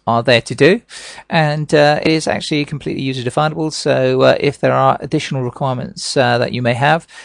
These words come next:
then, uh, we would look forward to, uh, speaking to you about them.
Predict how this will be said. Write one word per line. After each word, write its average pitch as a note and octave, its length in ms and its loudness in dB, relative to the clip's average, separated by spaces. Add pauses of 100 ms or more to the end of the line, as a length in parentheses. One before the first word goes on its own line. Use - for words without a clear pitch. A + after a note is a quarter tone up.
(160)
then, A#2+ 400 -2
uh, B2 120 -2
we B2+ 80 -2
would B2 160 -2
look C3 140 -6
forward B2+ 320 -6
to, B2+ 340 -4
uh, B2 160 2
speaking C#3 400 -8
to - 140 -6
you C3 60 0
about C#3+ 280 -4
them. G2 260 -4